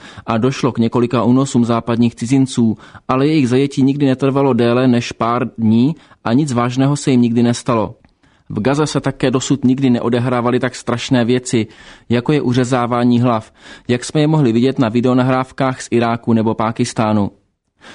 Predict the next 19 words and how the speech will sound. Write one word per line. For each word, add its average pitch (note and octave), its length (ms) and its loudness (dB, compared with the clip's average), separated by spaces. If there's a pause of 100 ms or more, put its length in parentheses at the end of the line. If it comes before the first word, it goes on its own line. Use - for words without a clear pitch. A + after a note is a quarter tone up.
(160)
Johnsonův C3+ 560 -2
únos B2 380 0
a G#2+ 140 -4
tím A2+ 200 0
spíše B2+ 420 -2
jeho B2+ 200 2
délka B2 460 -2 (260)
je C3+ 120 2
tedy D#3+ 220 -2
pro A#2+ 180 0
mnohé A#2+ 220 2
překvapením. A#2 800 0 (580)
Pro B2 140 0
Palestince D#3 560 -2
samotné B2+ 600 0
je A2 100 2
jeho A2+ 160 2
únos B2 340 2
kontraproduktivní. A2+ 1040 0